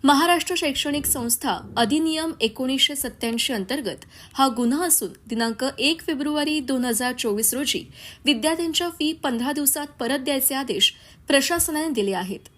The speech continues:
अशी माहिती या विरोधात लढा देणारे सामाजिक कार्यकर्ते डॉक्टर अभिषेक हरिदास अभिजित खेडकर यांनी पत्रकार परिषदेत दिली.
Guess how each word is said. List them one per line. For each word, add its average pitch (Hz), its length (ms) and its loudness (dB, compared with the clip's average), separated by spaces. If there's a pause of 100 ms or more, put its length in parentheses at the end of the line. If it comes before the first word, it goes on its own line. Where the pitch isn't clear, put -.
(460)
अशी - 220 2
माहिती 233 540 -4 (380)
या 277 240 6
विरोधात 330 480 0
लढा 247 220 2
देणारे 226 440 0
सामाजिक 226 600 0
कार्यकर्ते 233 680 -4
डॉक्टर 226 300 -2 (120)
अभिषेक 269 440 0 (120)
हरिदास 233 480 0 (300)
अभिजित 320 460 4 (140)
खेडकर 226 440 0
यांनी 233 260 0
पत्रकार 214 500 -2
परिषदेत 196 420 -2
दिली. 180 280 -6